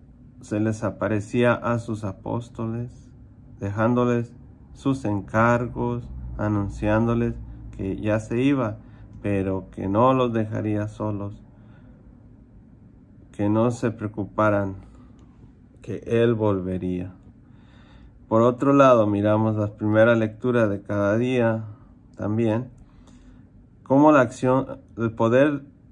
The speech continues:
de la acción del Espíritu Santo en los apóstoles, cómo se convertían las personas a Dios por anunciarles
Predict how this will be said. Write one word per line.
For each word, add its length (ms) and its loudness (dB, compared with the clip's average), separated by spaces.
de 160 0
la 100 2
acción 520 0
del 140 2
Espíritu 600 -2
Santo 640 -2
en 220 0
los 180 -2
apóstoles, 840 -6
cómo 320 6
se 300 -2
convertían 760 4
las 160 2
personas 720 0
a 120 -6
Dios 680 -12
por 160 6
anunciarles 960 2